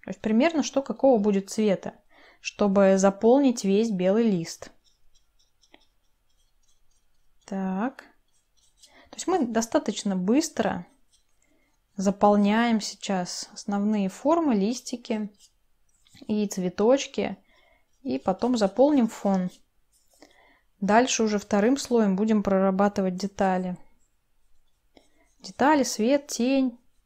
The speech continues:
Так, да, ну дальше форму можно будет уточнить и подкорректировать. Вот это листики,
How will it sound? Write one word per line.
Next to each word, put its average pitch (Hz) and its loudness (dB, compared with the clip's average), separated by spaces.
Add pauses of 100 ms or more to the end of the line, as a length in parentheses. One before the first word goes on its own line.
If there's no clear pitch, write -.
(2500)
Так, 185 -4
да, 247 2
ну 269 -2
дальше 320 0
форму 277 2
можно 220 -2
будет 226 -8
уточнить 220 -4 (800)
и 240 -6
подкорректировать. 214 -2 (640)
Вот - -12
это 226 0
листики, 269 2